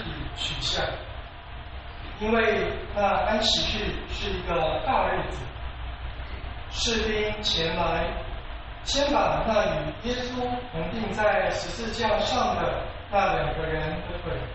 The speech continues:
都打断了。最后，他们来到耶稣跟前，看见他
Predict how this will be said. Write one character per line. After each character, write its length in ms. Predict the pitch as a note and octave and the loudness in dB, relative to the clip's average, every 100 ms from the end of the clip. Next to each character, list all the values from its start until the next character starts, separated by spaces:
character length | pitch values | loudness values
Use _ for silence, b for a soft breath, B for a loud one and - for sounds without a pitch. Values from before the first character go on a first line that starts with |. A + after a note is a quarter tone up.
| - - - - | -8 -8 -6 -2
都 260 | F#3+ F3+ | 2 2
打 100 | D#3+ - - | 2 0 0
断 220 | F#3 F#3+ - | 2 2 0
了。 120 | B2+ - - - - - - - - - - - - - | -2 -4 -8 -10 -10 -10 -10 -8 -6 -8 -10 -10 -8 -2
最 280 | G#3+ G3+ G3+ | 2 2 6
后， 340 | G3 F#3+ - - - - - - - - | 6 6 4 0 -2 -8 -10 -10 -8 0
他 120 | G3 | 2
们 100 | G3 | 4
来 380 | F#3+ F#3 - - | 4 2 0 0
到 320 | A#3 G#3 A#3 A3+ | 2 2 2 2
耶 120 | A#3+ | 2
稣 240 | A#3+ A#3+ A#3+ | 2 0 2
跟 200 | A3+ A3+ | 2 2
前， 280 | A3+ - C#3 D3 - - - - - - - - - - - - | 2 0 -2 -4 -8 -10 -12 -12 -10 -10 -8 -10 -10 -10 -6 0
看 160 | G3 | 2
见 160 | F#3 F3+ E3 F3 | 2 0 0 -2
他 240 | - F3+ | -2 -2